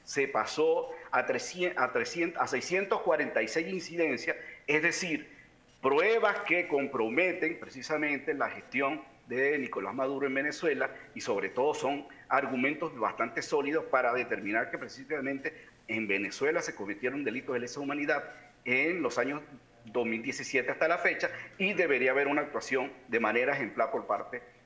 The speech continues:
de la Corte Penal Inter-, Internacional. Esperamos entonces que esta asamblea, esta reunión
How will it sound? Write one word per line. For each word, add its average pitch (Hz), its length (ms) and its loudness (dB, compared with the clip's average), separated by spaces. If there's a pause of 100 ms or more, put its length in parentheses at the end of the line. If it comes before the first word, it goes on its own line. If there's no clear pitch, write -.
de 120 160 0
la 113 140 2
Corte 110 260 -6
Penal 104 280 -4
Inter-, 101 260 -6 (160)
Internacional. 90 540 -8
Esperamos 107 420 2
entonces 127 440 2 (300)
que - 280 4
esta 190 260 2
asamblea, 156 840 2
esta 131 800 0
reunión 127 680 2